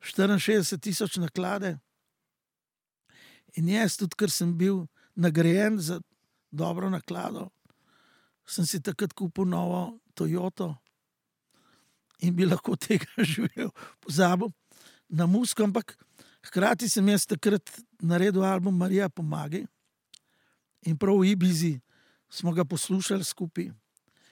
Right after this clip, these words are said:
In še Bert Milton je rekel, "Mater, saj to je dobro." Ja, kva se ti sploh še z novinarstvom ukvarjaš? <laughs> Sem rekel: "Lej, saj tole, mi imamo itak, to je mesečnik, ne, enkrat na mesec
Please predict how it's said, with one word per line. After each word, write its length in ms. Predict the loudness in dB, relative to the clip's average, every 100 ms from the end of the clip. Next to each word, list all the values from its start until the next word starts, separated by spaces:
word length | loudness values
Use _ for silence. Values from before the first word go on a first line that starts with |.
| _ -12
In 60 | -6
še 140 | -2
Bert 300 | 2 2 2
Milton 380 | 0 2 0 -2
je 60 | -4
rekel, 200 | -6 -8
"Mater, 420 | -6 -6 -8 -10
saj 180 | -14 -12
to 120 | -10
je 40 |
dobro." 500 | -6 -6 -6 -6 -8 -10 _ _ _ _ -12
Ja, 80 | -10
kva 200 | -8 -8
se 180 | -8
ti 160 | -10 -10
sploh 280 | -10 -8 -4
še 140 | -4
z 100 | -2
novinarstvom 560 | 0 2 2 0 -2 -6
ukvarjaš? 540 | -6 -8 -8 -10 -12 -18 _ -20 -20 _
<laughs> 400 | -20 -18 -18 -6
Sem 160 | 2
rekel: 220 | 2 6 6
"Lej, 160 | 6
saj 160 | 4 0 -2 _ -20 -20 _ _ _ _ _ _ -20 -20 _ _
tole, 340 | 2 6 6 4
mi 240 | 4 4
imamo 260 | 6 6 6
itak, 260 | 4 0
to 120 | 6
je 80 | 6
mesečnik, 720 | 8 4 2 -2 -2 -2 -6 -20 _
ne, 200 | -12 -12 _ _ 0
enkrat 360 | 2 4 4 4
na 100 | 4
mesec 580 | 6 4 2 -4 -6